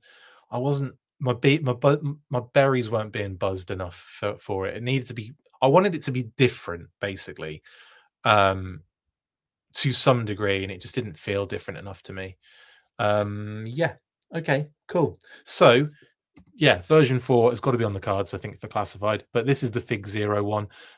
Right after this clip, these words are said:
Um, who's gonna be getting one of these, I should ask? Um, anyone in the comments, are you guys gonna be picking this up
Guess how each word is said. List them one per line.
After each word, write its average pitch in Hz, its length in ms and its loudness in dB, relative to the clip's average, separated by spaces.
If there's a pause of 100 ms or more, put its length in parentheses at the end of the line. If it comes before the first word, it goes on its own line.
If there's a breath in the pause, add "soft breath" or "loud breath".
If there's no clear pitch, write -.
(160 loud breath)
Um, 120 360 6
who's 220 200 2
gonna 247 160 2
be 214 80 0
getting 233 200 0
one 170 120 0
of 104 60 -4
these, 98 300 -6
I 107 100 -4
should 98 160 -4
ask? 98 360 -2 (160)
Um, 113 480 -4 (320)
anyone 160 320 4
in 165 140 0
the 156 80 2
comments, 160 420 -2
are 127 60 -2
you 139 140 0
guys 135 200 0
gonna 120 140 -2
be 113 80 -8
picking 120 260 -6
this 104 160 -8
up 104 220 -6